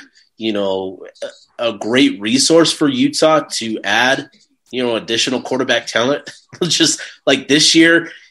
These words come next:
you know, they go from bringing in one quarterback, Peter Costelli, you know, and then all of a sudden, two days after the early signing period, they bring in two transfers, one of which is a four-year starter. The other,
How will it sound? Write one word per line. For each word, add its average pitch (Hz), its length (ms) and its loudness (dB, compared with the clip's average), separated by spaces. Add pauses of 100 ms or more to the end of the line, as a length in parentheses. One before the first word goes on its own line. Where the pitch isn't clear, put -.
(100)
you 139 100 0
know, 131 60 2
they 135 140 0
go 156 200 2
from 151 300 -2
bringing 143 400 0
in 117 200 -2
one 135 240 -2
quarterback, 123 600 -4 (100)
Peter 131 240 -8
Costelli, 113 840 -2 (420)
you 113 140 -4
know, 104 440 -2
and 123 160 2
then 131 340 2
all 147 200 4
of 139 60 4
a - 40 0
sudden, 127 500 2 (260)
two 170 160 2
days 151 240 2
after 139 400 0
the 123 180 -4
early 139 180 -2
signing 139 360 -2
period, 110 440 -6 (280)
they 127 120 -2
bring 143 320 2
in 147 180 0
two 165 220 -4
transfers, 135 880 -6
one 139 160 0
of 156 80 0
which 165 200 2
is 127 100 -4
a 120 40 -6
four-year 131 380 -4
starter. 127 380 0
The 117 180 -2
other, 147 340 0